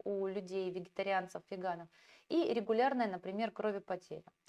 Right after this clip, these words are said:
в том числе, если, э, женщина обильно менструирует. Повышенный гемоглобин — это уже,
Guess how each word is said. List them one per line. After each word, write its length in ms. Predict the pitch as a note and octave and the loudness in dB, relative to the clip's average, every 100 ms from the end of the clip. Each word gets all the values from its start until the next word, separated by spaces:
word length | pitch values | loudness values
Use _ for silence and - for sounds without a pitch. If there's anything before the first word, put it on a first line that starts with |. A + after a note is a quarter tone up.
| - - | -20 -10
в 40 | - | 0
том 140 | C#4+ | 0
числе, 380 | A#3+ A3+ F4 D#4+ | 0 2 6 6
если, 640 | G#3 - G3 F#3 F#3 F3+ | 4 0 0 2 2 2
э, 40 | |
женщина 480 | F3+ A3 C#4+ C4 A#3+ | 2 0 0 0 0
обильно 420 | - F3 A3 A#3+ | 0 0 0 0
менструирует. 720 | G3+ G3+ - - G3+ E3 D#3 - _ _ _ _ - - - - - - - _ _ _ _ _ - | 0 -2 -4 -2 -2 -2 -8 -10 _ _ _ _ -20 -20 -20 -20 -20 -20 -20 _ _ _ _ _ 4
Повышенный 500 | B3 C#4+ C4+ A3 G#3 | 6 8 4 0 -2
гемоглобин — 720 | F#3+ G3 G3+ A3 A#3+ E4 F#4 - | 0 0 4 6 6 6 6 4
это 640 | A3+ A3+ - A3 G#3+ G3+ - | 2 4 4 8 8 6 2
уже, 560 | A3 G3 G#3+ G3 F3 | -2 0 0 0 0